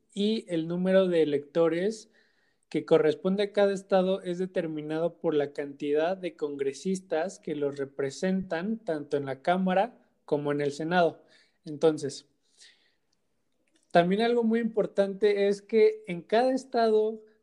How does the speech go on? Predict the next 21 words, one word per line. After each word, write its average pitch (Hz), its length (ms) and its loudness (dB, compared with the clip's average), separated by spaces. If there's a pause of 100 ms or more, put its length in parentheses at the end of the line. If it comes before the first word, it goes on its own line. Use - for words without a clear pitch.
(120)
con 175 240 -4
que 170 160 -6
gane 220 540 -4
más 202 320 -4
del 233 160 -6
cincuenta 185 560 -4
por 165 240 -4
ciento 170 280 -6
de 190 120 2
los 151 240 2
votos, 165 420 0
por 151 240 -4
decir, 143 300 -4
de 165 100 2
los 147 220 0
demócratas, 165 920 -4
ya 175 220 0
se 185 160 -4
llevan 190 260 2
el 165 200 -6
total 185 720 -2